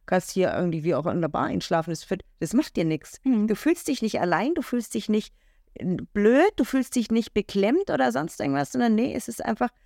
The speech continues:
Speaker 1: richtig, äh, ein harmonischer Platz für Leute, die ja ein Abenteuer möchten.
Speaker 2: Mhm.
Speaker 1: Und das größte Abenteuer haben sie einfach mit sich selber.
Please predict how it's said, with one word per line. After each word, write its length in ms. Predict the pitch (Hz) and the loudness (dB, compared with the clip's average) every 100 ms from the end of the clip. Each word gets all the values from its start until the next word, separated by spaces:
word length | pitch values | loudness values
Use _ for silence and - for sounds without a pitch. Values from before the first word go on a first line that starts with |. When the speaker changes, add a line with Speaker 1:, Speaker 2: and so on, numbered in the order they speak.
| _ _ _ | _ _ _
Speaker 1:
richtig, 540 | 190 233 262 143 139 - | 0 2 2 0 -2 0
äh, 400 | 214 220 220 220 _ _ - | 2 4 4 0 _ _ -2
ein 160 | 196 | 0
harmonischer 640 | 202 190 220 262 269 240 208 | 2 2 2 2 2 0 0
Platz 460 | 190 202 - - | 2 2 2 -10
für 340 | - 214 214 214 | -6 0 2 2
Leute, 460 | 180 185 202 220 | 2 0 0 0
die 400 | 202 190 202 202 - _ _ _ - | 0 0 0 0 -2 _ _ _ 0
ja 280 | 170 175 - | 2 2 0
ein 140 | 180 175 | 0 2
Abenteuer 680 | 127 170 160 156 156 151 - | 0 0 -4 -2 0 0 -2
möchten. 520 | 151 165 156 - 147 143 | -2 -2 -2 -4 -2 0
Speaker 2:
Mhm. 60 | |
Speaker 1:
Und 240 | 175 175 - - | -2 -2 -4 -6
das 180 | 170 - | -4 2
größte 380 | 185 220 - | 2 2 0
Abenteuer 440 | 165 185 180 180 175 | 0 0 -2 -2 0
haben 120 | 175 | -2
sie 120 | 165 | -2
einfach 220 | - 156 160 | -4 -4 -6
mit 180 | 156 - | -6 -8
sich 160 | 147 | -10
selber. 420 | - 143 135 131 | -4 -2 -2 -6